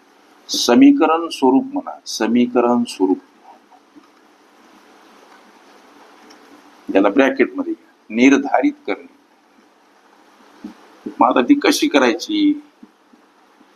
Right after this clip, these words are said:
लक्षात आलं ना तुमच्या? आता पंधरा वर्षापूर्वीची वय,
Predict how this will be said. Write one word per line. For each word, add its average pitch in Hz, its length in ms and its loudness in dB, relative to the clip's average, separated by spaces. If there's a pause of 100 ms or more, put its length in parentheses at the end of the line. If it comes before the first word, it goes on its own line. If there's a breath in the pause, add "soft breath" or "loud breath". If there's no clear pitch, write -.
(1400)
लक्षात 285 260 2
आलं 302 100 4
ना 151 140 2
तुमच्या? - 260 -4
आता - 140 -16
पंधरा 143 360 4
वर्षापूर्वीची 160 840 -2
वय, 104 180 2